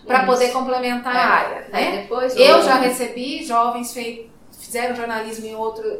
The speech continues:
Speaker 1: outras escolas e vieram fazer.
Speaker 2: Sim.
Speaker 1: Então,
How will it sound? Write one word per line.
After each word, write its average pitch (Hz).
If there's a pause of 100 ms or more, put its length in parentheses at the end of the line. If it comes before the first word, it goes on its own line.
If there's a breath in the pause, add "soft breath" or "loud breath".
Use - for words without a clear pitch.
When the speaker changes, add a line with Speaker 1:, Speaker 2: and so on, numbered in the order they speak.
(120)
Speaker 1:
outras 208
escolas 269
e 277
vieram 254
fazer. 254
Speaker 2:
Sim. -
Speaker 1:
Então, -